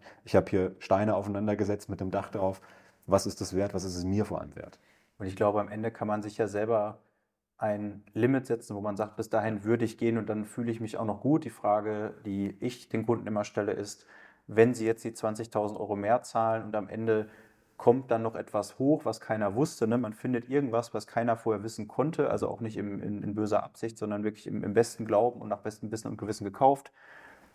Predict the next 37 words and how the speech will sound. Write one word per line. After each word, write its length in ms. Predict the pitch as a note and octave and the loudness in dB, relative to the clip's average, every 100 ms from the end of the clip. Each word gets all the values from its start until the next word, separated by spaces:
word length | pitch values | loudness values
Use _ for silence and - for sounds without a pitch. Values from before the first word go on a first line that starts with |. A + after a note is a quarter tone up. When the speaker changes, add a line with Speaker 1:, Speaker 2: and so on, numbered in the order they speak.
| - | -4
Speaker 2:
Würden 240 | A2+ C3+ | 6 6
Sie 80 | C3 | 4
sich 160 | A#2 A#2 | -4 -6
mit 140 | A#2 | -8
diesem 160 | A2 A2+ | -6 -6
Preis 320 | - G#2+ A2 | 0 0 0
immer 240 | A#2 A#2 | -2 -2
noch 280 | A2+ A2 - - | -2 -4 -10 -18
wohlfühlen? 720 | G2+ G#2+ G#2+ - G#2 G#2 D3 - _ | 0 2 2 0 -2 0 -2 -6 _
Und, 360 | A2+ G#2 G#2 F#2+ | -2 -2 -4 -6
Speaker 1:
Ja. 120 | G#2 | -4
Speaker 2:
ähm, 140 | G2+ | 0
das 160 | G#2+ A2 | 0 0
ist, 140 | A#2+ | -4
glaube 200 | A#2 A2+ | 0 0
ich, 60 | A#2 | 0
ein 60 | |
guter 280 | A2 A2+ - | -6 -4 -4
emotionaler 580 | B2+ D#3+ E3+ D3 D3 D#3 | 2 2 0 -4 -2 -2
Punkt, 260 | - D#3 B2+ | 0 0 0
dass 160 | - | -4
man's 200 | A2+ A2 | -6 -2
nachher 280 | A2+ A#2 A2 | -2 0 -2
auch 140 | - | -2
nicht 340 | A#2 A2+ - - | -6 -8 -12 -2
bereut. 500 | G#2 G2+ C3 E3 - | 0 2 0 -2 -2
Bereust 280 | A2 A2+ B2+ | 4 4 4
du 40 | |
deinen 200 | C#3 B2 | -2 0
Hauskauf 340 | C3 - C#3 | -2 0 0
eigentlich 180 | C#3 C3 | 0 -4
nach 100 | B2+ | -4
dem, 160 | B2+ B2 | -4 -4
was 120 | B2 | -2
alles 160 | A#2+ - | -4 -4
passiert 320 | B2+ C3+ D3+ | -4 -4 -4
ist? 220 | E3+ | -8